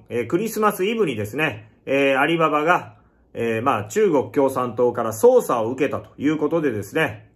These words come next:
はい。えー、このように、アリババ株が、えー、九パーセントも下落し、えー、時価総額で言うと六兆円ぐらいが吹き飛んだということなんです。えー、まあ、これ戻るかもしれませんけれども、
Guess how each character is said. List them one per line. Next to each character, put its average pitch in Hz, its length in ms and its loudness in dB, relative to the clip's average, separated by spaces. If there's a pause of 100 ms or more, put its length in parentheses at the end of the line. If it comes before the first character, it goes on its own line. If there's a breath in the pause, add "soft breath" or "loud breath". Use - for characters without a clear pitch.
(760)
は 131 120 -2
い。 107 180 -8 (540 soft breath)
え 120 340 2
ー、 - 0 -
こ 143 120 -2
の 151 100 2
よ 143 200 4
う 101 40 -4
に、 87 240 -12 (240)
ア 151 120 4
リ 214 120 4
バ 220 120 2
バ 220 100 2
株 127 240 -2
が、 175 320 2
え 107 320 -4
ー、 - 20 -18
九 277 200 -2
パ 269 220 2
ー 262 40 2
セ 247 120 2
ン 196 100 -4
ト 131 100 -2
も 110 80 -4
下 107 100 -2
落 107 220 -2
し、 98 400 -14
え 127 160 -4
ー、 120 80 -6
時 143 100 -8
価 233 140 2
総 247 220 4
額 131 200 0
で 113 80 -2
言 117 120 -2
う - 20 -12
と 110 100 -2
六 147 360 0
兆 269 260 6
円 262 200 0
ぐ 262 100 2
ら 226 100 4
い 202 60 0
が 190 100 0
吹 156 220 -4
き - 20 -20
飛 180 140 2
ん 151 60 -2
だ 143 120 0
と - 180 -14 (100)
い 113 100 -8
う 113 40 -4
こ 104 120 -8
と 85 80 -6
な 85 100 -12
ん 80 80 -16
で 82 80 -14
す。 - 200 -20 (720 soft breath)
え 123 160 4
ー、 - 40 0
ま 135 200 2
あ、 - 40 -2
こ 131 100 -2
れ 131 80 0
戻 165 300 4
る 254 100 -2
か 233 140 2
も 180 80 0
し 170 100 -4
れ 202 100 2
ま 233 140 0
せ 254 140 -2
ん 226 100 -2
け 151 80 0
れ 123 100 0
ど 110 100 -4
も、 117 320 -4